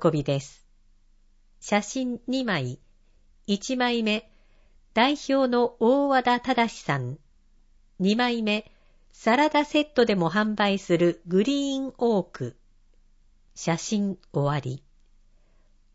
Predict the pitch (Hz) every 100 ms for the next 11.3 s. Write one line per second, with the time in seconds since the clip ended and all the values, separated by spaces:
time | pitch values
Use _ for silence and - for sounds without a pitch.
0 | _ 208 196 269 269 262 269 262 277 254
1 | 233 202 196 - 208 190 156 131 120 -
2 | - 151 - 190 170 165 _ _ _ _
3 | _ _ _ _ - 214 226 214 214 208
4 | 202 190 143 131 120 120 127 120 - -
5 | _ _ _ _ _ _ _ _ _ _
6 | _ _ _ _ _ _ _ _ 202 247
7 | 311 - - 262 269 - 226 254 254 233
8 | 214 196 - - - _ - _ _ -
9 | 262 339 - 302 311 311 262 226 196 175
10 | 175 196 285 302 294 285 208 160 156 175
11 | - 170 170